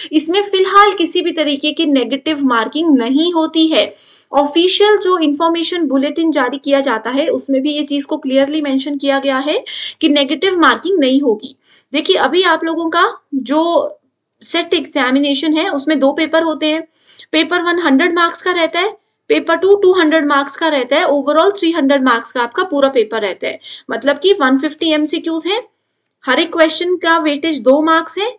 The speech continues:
और थ्री हंड्रेड मार्क्स का आपका पूरा पेपर रहेगा। तो आप लोग सारे के सारे डेढ़ सौ क्वेश्चंस को बिना कुछ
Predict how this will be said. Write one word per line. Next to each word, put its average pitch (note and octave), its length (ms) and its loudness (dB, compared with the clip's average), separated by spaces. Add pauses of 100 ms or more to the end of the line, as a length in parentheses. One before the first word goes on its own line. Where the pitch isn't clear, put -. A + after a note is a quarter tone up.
(300)
और E4 220 2
थ्री F#4+ 180 0
हंड्रेड F4 360 0
मार्क्स C4+ 280 0
का C4+ 120 -4
आपका A3 260 -4
पूरा B3 240 -2
पेपर D#4+ 320 -4
रहेगा। E4 320 0
तो G4 100 -2
आप D#4 340 0
लोग F#4 180 -2
सारे F#4+ 400 2
के F#4+ 120 -2
सारे D4 300 0
डेढ़ C#4 240 -2
सौ E4 160 -4
क्वेश्चंस C#4 480 0
को G4+ 300 0 (480)
बिना F4+ 300 4 (1400)
कुछ D#4+ 260 2